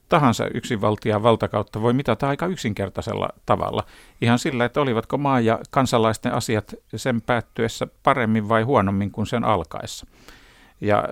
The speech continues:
tällä mittarilla niin Cromwellin ajasta ei kyllä saa selkeää vastausta.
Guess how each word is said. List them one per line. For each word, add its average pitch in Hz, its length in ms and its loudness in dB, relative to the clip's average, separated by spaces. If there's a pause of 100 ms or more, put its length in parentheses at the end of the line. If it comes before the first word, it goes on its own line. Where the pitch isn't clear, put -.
(140)
tällä 151 240 4
mittarilla 107 540 2
niin 107 180 0
Cromwellin 107 480 2
ajasta 107 380 -2
ei 120 120 -2
kyllä 120 200 -2
saa 107 220 2
selkeää - 640 -4 (400)
vastausta. - 640 -2